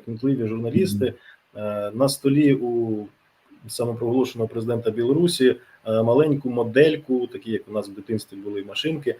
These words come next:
Speaker 1: модель Орешника. Е, говорять про те, що Орешник, е, тепер є в Білорусі, і тепер ця зброя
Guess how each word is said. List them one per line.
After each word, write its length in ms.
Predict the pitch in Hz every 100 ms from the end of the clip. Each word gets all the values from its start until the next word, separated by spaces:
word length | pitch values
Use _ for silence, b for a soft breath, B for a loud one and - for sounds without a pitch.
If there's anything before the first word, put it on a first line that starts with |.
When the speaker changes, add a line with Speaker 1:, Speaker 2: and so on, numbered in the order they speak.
| b b
Speaker 1:
модель 400 | 110 117 131 110
Орешника. 640 | 113 113 - 95 - - -
Е, 360 | 98 101 98 101
говорять 300 | 139 156 143
про 120 | 127
те, 160 | 131
що 200 | 127 -
Орешник, 440 | 104 131 135 107 - 92
е, 300 | 98 98 92 -
тепер 260 | 90 107
є 180 | 143 95
в 40 |
Білорусі, 800 | 90 95 98 170 208 - 151 139 -
і 260 | 101 101 95 -
тепер 220 | - 101
ця 240 | - 98 B B B
зброя 560 | 101 98 123 123 110